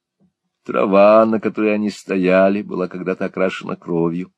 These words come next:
и кровь убитого стекала капля за каплей в пропасть, от которой это место получило своё название. «В чаше дьявола, — подумал Николас, наклоняясь над бездной, —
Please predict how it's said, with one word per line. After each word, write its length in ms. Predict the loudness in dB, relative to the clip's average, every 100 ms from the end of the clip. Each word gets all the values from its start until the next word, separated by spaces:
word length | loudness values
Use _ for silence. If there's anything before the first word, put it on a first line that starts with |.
| _ _ _ _ _
и 140 | -8 -4
кровь 340 | 2 2 0
убитого 460 | -2 0 0 0 -2
стекала 720 | -6 -12 -2 4 4 4 0
капля 520 | -2 2 4 2 -4
за 140 | -6
каплей 480 | 0 2 2 0 -6
в 120 | -8
пропасть, 840 | -6 0 2 2 -2 -8 -12 -20 _ _ _ _ _ _ _ -20 -12
от 180 | -12 -10
которой 300 | -6 -4 -4
это 140 | -4
место 340 | -4 -4 -8
получило 460 | -12 -10 -8 -6 -6
своё 280 | -6 -8 -6
название. 600 | -6 -4 0 0 -2 -8 _ _ _ _ _ _ _ _ _ _ _
«В 80 | _
чаше 540 | -4 0 0 2 0
дьявола, — 840 | 0 2 4 4 4 2 2 2 0
подумал 440 | -2 -2 -2 -2 -2
Николас, 600 | -2 -2 -2 -2 -2 -8
наклоняясь 720 | -12 -8 -4 -2 -2 -2 -6
над 160 | -10
бездной, — 580 | -6 -2 0 -2 -6 -8